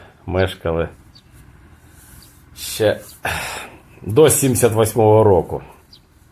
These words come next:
Може, сімдесят п'ятий, сімдесят шостий. Як же тут гарно. І було гарно, і зараз гарно.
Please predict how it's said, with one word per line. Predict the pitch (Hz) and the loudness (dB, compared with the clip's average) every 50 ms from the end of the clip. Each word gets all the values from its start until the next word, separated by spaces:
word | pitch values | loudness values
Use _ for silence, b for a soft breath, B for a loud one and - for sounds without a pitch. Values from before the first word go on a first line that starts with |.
| _ _ _ _ _ _ _ _ _ _ - - - _ - | _ _ _ _ _ _ _ _ _ _ -16 -16 -16 _ -18
Може, | 87 69 62 78 78 78 | -18 -16 -14 -14 -14 -14
сімдесят | - - 76 65 - - 76 - - | -12 -12 -10 -10 -8 -8 -10 -10 -10
п'ятий, | - - 76 - 80 - - - - | -10 -10 -8 -8 -10 -12 -12 -14 -14
сімдесят | - - 107 - - - 101 98 - | -14 -14 -14 -16 -14 -14 -14 -16 -16
шостий. | - - - - - - - - _ 98 _ _ _ _ b b b b b b b b b b b b b b b b b b b b _ | -16 -16 -14 -12 -12 -14 -16 -20 _ -20 _ _ _ _ b b b b b b b b b b b b b b b b b b b b _
Як | - - 98 92 | -10 -8 -8 -8
же | 90 90 | -8 -8
тут | 90 98 92 87 | -6 -4 -4 -4
гарно. | 85 85 90 85 82 78 78 76 73 69 B B B B B B B B | -4 -2 -2 -2 -2 -2 -4 -6 -8 -12 B B B B B B B B
І | - 101 | -6 -6
було | 98 95 104 113 120 139 139 117 | -4 0 0 2 4 4 4 4
гарно, | 107 113 110 98 90 90 87 | 4 2 2 2 0 0 -2
і | 85 | -2
зараз | 80 87 107 113 107 98 90 80 85 | -2 0 0 2 2 2 0 -2 -4
гарно. | 85 85 78 73 71 - - - | -4 -4 -4 -4 -4 -8 -12 -16